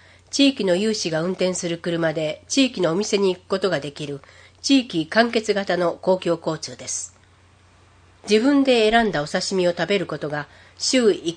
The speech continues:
回の楽しみですと、毎週の運行を心待ちにする利用者がおられます。地域の人が地域のお店を利用することで、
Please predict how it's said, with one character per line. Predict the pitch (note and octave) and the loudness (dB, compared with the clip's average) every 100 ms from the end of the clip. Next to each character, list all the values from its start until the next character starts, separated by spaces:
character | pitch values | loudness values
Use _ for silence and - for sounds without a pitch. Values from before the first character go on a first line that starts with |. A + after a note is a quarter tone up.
| - | -2
回 | B3+ A#3+ | 2 2
の | E3+ | 0
楽 | D#3 E3 F3+ | -4 -4 -4
し | - | -2
み | E3+ | -4
で | C#3+ C#3+ | -6 -8
す | - - _ _ _ - | -10 -14 _ _ _ 0
と、 | G3 G3 - _ _ | 0 0 -10 _ _
毎 | G#3+ C4 | 4 4
週 | - B3+ | 4 0
の | A#3 A3 | 2 4
運 | G#3+ | 2
行 | G#3+ G3+ G3 F#3 | 2 2 4 4
を | F#3 | 2
心 | - F#3 C4 B3 | -4 4 6 6
待 | A#3+ | 2
ち | - | 0
に | G#3 | 0
す | G3 F#3+ | 0 -2
る | F3+ | -2
利 | F3 | 2
用 | G3 F#3 | 2 2
者 | D#3 | -4
が | C3 | -6
お | C#3 | -8
ら | C#3 | -10
れ | C#3 | -12
ま | B2+ | -10
す。 | - - - _ _ _ _ _ _ _ _ _ | -10 -10 -12 _ _ _ _ _ _ _ _ _
地 | - C#4 | 2 2
域 | C4+ F#3 | 2 -2
の | E3+ | -4
人 | - F#3 | 0 0
が | D#3+ D#3+ - - | 0 -6 -18 -4
地 | C#4 C#4 | 0 0
域 | G#3+ | 2
の | E3+ | 0
お | F3 | 0
店 | G#3+ G#3+ | 0 0
を | G3 | 2
利 | F3+ | 0
用 | F#3 F#3 | 0 0
す | - F3 | -2 -6
る | |
こ | E3+ | -4
と | F3 E3 | -4 -6
で、 | D3+ | -6